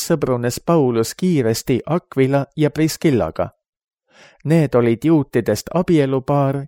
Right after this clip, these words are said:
kes olid saanud issandasse Jeesusesse uskujateks arvatavasti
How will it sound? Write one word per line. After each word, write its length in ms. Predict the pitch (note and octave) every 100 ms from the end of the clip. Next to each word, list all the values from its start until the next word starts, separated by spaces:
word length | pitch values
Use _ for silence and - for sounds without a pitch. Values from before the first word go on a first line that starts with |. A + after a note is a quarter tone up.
| -
kes 240 | D3+ -
olid 240 | C3+ A#2 -
saanud 440 | - C#3+ C3 B2 -
issandasse 760 | D#3+ - C3 A#2+ A#2 - -
Jeesusesse 800 | A2 C3+ E3+ E3 D3 C#3 - B2
uskujateks 840 | D3+ - - B2 A#2+ - A#2 - -
arvatavasti 840 | C#3+ D#3+ C#3+ - A#2 G#2+ - -